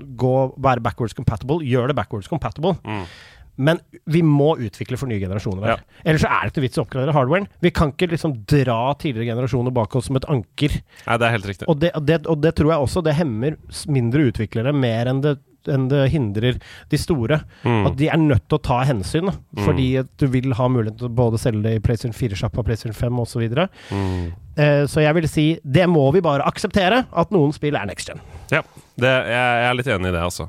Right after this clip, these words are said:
Speaker 2: Vi kunne ikke spilt spill på PlayStation tre fortsatt. Da hadde vi ikke hatt noe fremdrift i, eh, kulturuttrykket vårt, rett og slett.
Speaker 1: Sånn er det.
Speaker 2: Men det er jo selvfølgelig synd, da, akkurat dette eksempelet,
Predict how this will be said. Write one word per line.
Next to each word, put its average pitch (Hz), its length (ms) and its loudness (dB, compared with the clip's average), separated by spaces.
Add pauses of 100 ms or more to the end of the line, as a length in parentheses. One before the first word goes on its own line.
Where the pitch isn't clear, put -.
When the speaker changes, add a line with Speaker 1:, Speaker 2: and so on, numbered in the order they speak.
(120)
Speaker 2:
Vi 101 80 -4
kunne 104 220 0
ikke 117 100 -4
spilt 101 380 -4
spill 92 180 -4
på 98 80 -6
PlayStation 92 320 -2
tre 98 240 0
fortsatt. - 460 -6
Da 107 100 0
hadde 104 140 2
vi 90 80 -4
ikke 104 80 0
hatt - 100 -6
noe 98 80 -2
fremdrift 87 480 -2
i, 90 120 0 (100)
eh, - 400 -6
kulturuttrykket 87 640 -2
vårt, - 160 -10 (160)
rett 95 160 -2
og - 80 -10
slett. - 240 -8 (100)
Speaker 1:
Sånn 147 220 -8
er 143 80 -10
det. - 20 -20 (800)
Speaker 2:
Men 180 260 2
det 180 80 4
er 165 140 4
jo 165 80 0
selvfølgelig 156 320 -2
synd, 185 320 0
da, 139 80 4 (340)
akkurat 143 320 0
dette 139 320 0
eksempelet, 127 540 0